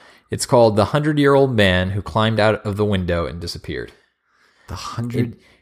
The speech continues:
Speaker 1: It, it is based,
Speaker 2: The
Speaker 1: it is
Speaker 2: hundred foot, the hundred-year-old man who cli-, wow. Okay.
Speaker 1: And so
Speaker 2: Uh,
Speaker 1: this is a movie
Speaker 2: it's on Amazon. Well, uh, well, actually, you could rent it
Speaker 1: You can
Speaker 2: on
Speaker 1: rent
Speaker 2: Amazon.
Speaker 1: it here.
Speaker 2: Yeah.
Speaker 1: You have to, you, you do have to pay money to rent it, but I'm not sure what it is overseas.
Speaker 2: How'd you hear about this movie from twenty thirteen? Why is it rated R?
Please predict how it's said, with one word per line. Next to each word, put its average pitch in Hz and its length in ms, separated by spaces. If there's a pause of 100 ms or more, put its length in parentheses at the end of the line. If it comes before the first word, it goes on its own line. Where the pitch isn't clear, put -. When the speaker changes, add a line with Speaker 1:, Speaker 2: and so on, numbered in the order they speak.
Speaker 1:
It, 120 140
it 120 60
is 107 280
based, 120 420
Speaker 2:
The - 60 (120)
Speaker 1:
it 113 80
is 110 140 (100)
Speaker 2:
hundred 107 120
foot, - 280
the 113 100
hundred-year-old 147 640
man 117 340
who 117 160
cli-, - 180 (340)
wow. 85 300 (440)
Okay. 104 420 (300)
Speaker 1:
And 117 300
so 127 120
Speaker 2:
Uh, 110 160
Speaker 1:
this 160 260
is 160 200
a 143 40
movie 139 180
Speaker 2:
it's 127 80
on 135 280
Amazon. 123 640 (160)
Well, 117 180
uh, 117 460
well, 110 100
actually, 101 300
you 101 160
could 95 180
rent 104 240
it 87 100
Speaker 1:
You 135 140
can 147 140
Speaker 2:
on 143 60
Speaker 1:
rent 156 180
Speaker 2:
Amazon. 123 180
Speaker 1:
it - 20
here. 170 140
Speaker 2:
Yeah. 165 120
Speaker 1:
You 151 60
have 143 200
to, 131 200
you, 107 300
you 110 220
do 110 160
have 117 240
to 120 100
pay 113 280
money 104 260
to - 160
rent 98 240
it, 95 80
but 98 80
I'm 107 100
not 127 160
sure 117 480
what 104 160
it 104 80
is 101 340
overseas. 101 640
Speaker 2:
How'd 208 160
you 220 80
hear 190 160
about 160 160
this 104 160
movie 85 260
from 120 180
twenty 131 280
thirteen? 113 400
Why 120 140
is 147 80
it 170 60
rated 165 300
R? 139 440